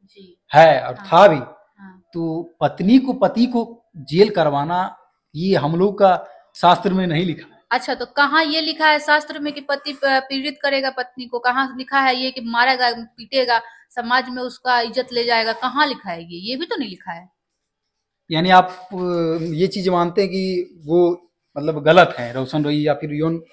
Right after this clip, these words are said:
Speaker 2: उत्पीड़न के केस में गए हैं तो कहीं ना कहीं वो यौन उत्पीड़न किए हैं?
Speaker 1: हाँ, तभी तो गए हैं। नहीं तो एक बात बताइए, मैं आपको कल फंसा दूंगी, आप चल जाएंगे जेल? नहीं जाएंगे।
Speaker 2: नहीं।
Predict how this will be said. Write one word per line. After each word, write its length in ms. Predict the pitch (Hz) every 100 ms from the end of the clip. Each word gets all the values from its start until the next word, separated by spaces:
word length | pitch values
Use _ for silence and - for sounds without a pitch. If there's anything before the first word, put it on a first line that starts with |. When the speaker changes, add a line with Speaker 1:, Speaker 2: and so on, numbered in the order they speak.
| _ _
Speaker 2:
उत्पीड़न 320 | 127 147 165 165
के 100 | 156
केस 220 | 165 160
में 140 | 156
गए 80 | 156
हैं 120 | 156
तो 80 | 151
कहीं 140 | 156
ना 60 | 151
कहीं 100 | 156
वो 180 | 160 175 170 156 _ -
यौन 180 | 175 175
उत्पीड़न 340 | - 170 185
किए 240 | - 156
हैं? 220 | 127 113 _ _ _ _ _ - - - -
Speaker 1:
हाँ, 460 | 302 440 453 392 415 _
तभी 180 | 240 254
तो 100 | 349
गए 200 | 508 349
हैं। 220 | 285 269
नहीं 120 | 285 294
तो 60 |
एक 120 | 294
बात 200 | 254 370
बताइए, 280 | 392 254 240
मैं 180 | 262 302
आपको 260 | 339 320 339
कल 120 | 330
फंसा 280 | 330 339 320
दूंगी, 200 | 302 311
आप 80 |
चल 160 | 311 359
जाएंगे 200 | 285 220
जेल? 220 | 190 202
नहीं 200 | 247 320
जाएंगे। 280 | 285 180 151
Speaker 2:
नहीं। 200 | 135 127